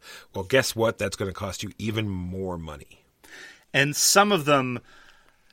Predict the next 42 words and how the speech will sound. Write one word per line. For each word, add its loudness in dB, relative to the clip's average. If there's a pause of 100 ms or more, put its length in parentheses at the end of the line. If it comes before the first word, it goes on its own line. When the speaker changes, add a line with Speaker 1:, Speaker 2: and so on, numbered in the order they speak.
(440)
Speaker 2:
they 8
weren't 2
take 0
that 4
cards. -2
We -6
can, -6
we -4
can -2
quibble 6
over 4
what 2
take 0
that 6
means, -8
but -8
these -2
are, 6
you 0
know, 0
cards 4
that -6
were -12
expensive -6
to -2
acquire 6
and -4
don't -2
necessarily -2
have -4
targeted 2
aggression, -4 (300)
but 0
some 6
of 2
them 4
interfere 2 (240)
with 2
the 2
planned 4
point 4
income 4